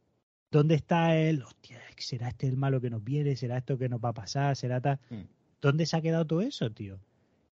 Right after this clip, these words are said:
Speaker 1: Y es, yo qué sé, tío. Al final, el rollo es ese, ¿no? De,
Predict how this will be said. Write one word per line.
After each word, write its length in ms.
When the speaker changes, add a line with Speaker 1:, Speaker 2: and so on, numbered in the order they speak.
Speaker 1:
Y 180
es, 200
yo 100
qué 140
sé, 360
tío. 460
Al 100
final, 480
el 200
rollo 260
es 180
ese, 140
¿no? 140
De, 220